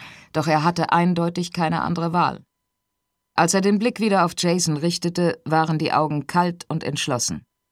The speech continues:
Eine Hand fasste hinüber und entriss Jasons zitternden Fingern das Mobiltelefon. Die andere verschwand im Jackett, brachte die handliche, tödliche Glock,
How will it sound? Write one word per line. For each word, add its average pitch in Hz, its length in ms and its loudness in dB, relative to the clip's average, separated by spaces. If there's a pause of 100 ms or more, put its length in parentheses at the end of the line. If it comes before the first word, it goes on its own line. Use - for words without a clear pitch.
(180)
Eine 170 280 4
Hand 185 220 2
fasste 135 340 -2
hinüber 165 540 0
und - 120 -4
entriss 175 640 -2
Jasons 135 500 -2
zitternden 135 480 -2
Fingern 135 340 0
das 127 160 -4
Mobiltelefon. 120 920 -2 (380)
Die 151 100 2
andere 170 380 2
verschwand 170 480 -2
im 170 100 2
Jackett, 165 480 -2 (380)
brachte 151 400 2
die 139 160 0
handliche, 165 720 0
tödliche 160 560 -2
Glock, 175 420 0